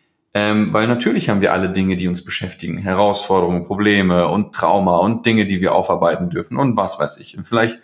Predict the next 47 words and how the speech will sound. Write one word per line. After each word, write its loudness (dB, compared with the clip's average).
und -4
die 2
meisten 2
wissen 2
auch -2
gar -2
nicht -8
davon 0
und 0
vegetieren 0
vor 0
sich -4
hin 0
und 0
nennen 0
es -6
Leben. 0
Ähm, 0
aber 0
da 2
einfach -2
zu -6
sagen, 2
„Hey, 0
ich -10
möchte 0
das 0
Ganze 0
auf 0
eine 2
inspirierte 0
Art 0
und -2
Weise -2
machen. -12
Ich -4
möchte 0
es -2
auf -2
eine, 2
auf 0
eine 0
freudvolle 0
Art 0
und -6
Weise -2
machen.“ -10